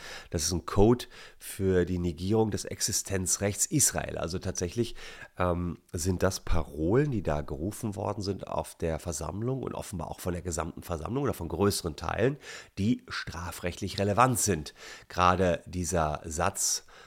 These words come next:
ähm, „From the river to the sea“, ähm, werde ich gleich noch rechtlich genau analysieren. Es ist allerdings so, ähm, dass,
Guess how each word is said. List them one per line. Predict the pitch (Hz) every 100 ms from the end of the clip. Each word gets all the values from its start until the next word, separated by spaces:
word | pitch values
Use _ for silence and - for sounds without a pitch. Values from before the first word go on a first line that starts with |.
| - -
ähm, | 82 78 80 -
„From | - - 85 85
the | 82
river | 85 87 85 80 76 - _
to | - 90 85 -
the | 80 80 71
sea“, | - - 117 127 143 - _ _ _ - -
ähm, | 82 90 92 85
werde | 76
ich | 73
gleich | 73 71
noch | 87 - - - - -
rechtlich | 71 82 - 95 -
genau | 78 76 71 73
analysieren. | - 78 87 101 90 101 78 65 _ _ _ _ _ - - - - - - - _ -
Es | - 113
ist | 151
allerdings | 139 113 98 -
so, | 120 151 180 147
ähm, | 123 123 123 123 117 92 104
dass, | 117 113 - - - -